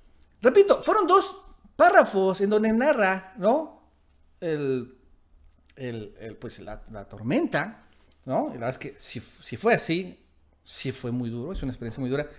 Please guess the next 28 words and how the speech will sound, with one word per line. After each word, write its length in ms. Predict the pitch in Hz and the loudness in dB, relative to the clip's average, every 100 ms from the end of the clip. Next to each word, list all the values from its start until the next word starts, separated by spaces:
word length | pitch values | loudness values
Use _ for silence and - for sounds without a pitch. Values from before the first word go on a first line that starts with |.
| - | 0
Y 200 | 285 254 | 4 4
tres 280 | - 370 - | 6 6 6
párrafos 540 | - 359 381 302 254 233 | 8 8 10 8 6 4
descalificando 520 | 226 226 208 247 247 | 4 2 4 2 4
a 40 | |
López 260 | 214 196 143 | 2 0 -4
Obrador. 260 | 107 - - - - - _ _ - _ _ _ - | -8 -10 -18 -20 -20 -20 _ _ -20 _ _ _ 0
Ahora, 340 | 170 175 117 - - - - - | 6 6 4 -10 -20 -20 -20 -8
hay 160 | 240 381 | 0 2
muchas 300 | 440 440 294 | 2 0 0
inconsistencias 680 | 240 220 196 185 262 269 262 | 0 0 0 2 0 0 -2
que 100 | 220 | -2
también 240 | 202 208 | 0 0
se 80 | 240 | 0
hacen 160 | 226 226 | -2 -4
notar, 340 | 185 185 208 | -4 -2 -2
por 120 | 196 | -2
ejemplo, 200 | 160 196 | -6 -6
en 120 | 165 156 | -4 -4
esta 200 | 180 151 | -4 -4
columna 380 | 147 151 170 | -4 -4 -4
de 100 | 143 | -4
Héctor 240 | 131 143 135 | -6 -6 -8
de 60 | |
Mauleón. 380 | 147 160 156 110 - | -4 -4 -6 -8 -10
Héctor 200 | 240 285 | -4 0
de 60 | |
Mauleón 480 | 214 190 214 226 - | 0 2 2 0 -6